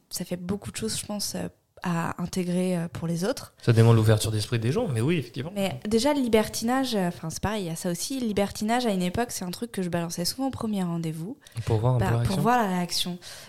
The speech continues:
Speaker 1: Donc, c'était soit, euh, la curiosité, soit un grand blanc.
Speaker 2: Ah, en mode, c'est une
Speaker 1: soit
Speaker 2: blague ou
Speaker 1: Ouais.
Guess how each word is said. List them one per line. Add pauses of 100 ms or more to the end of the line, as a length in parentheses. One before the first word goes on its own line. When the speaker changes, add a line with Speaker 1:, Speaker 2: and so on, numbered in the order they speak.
(140)
Speaker 1:
Donc,
c'était
soit,
euh, (160)
la
curiosité, (480)
soit
un
grand
blanc. (1000)
Speaker 2:
Ah,
en
mode,
c'est
une
Speaker 1:
soit
Speaker 2:
blague
ou (360)
Speaker 1:
Ouais.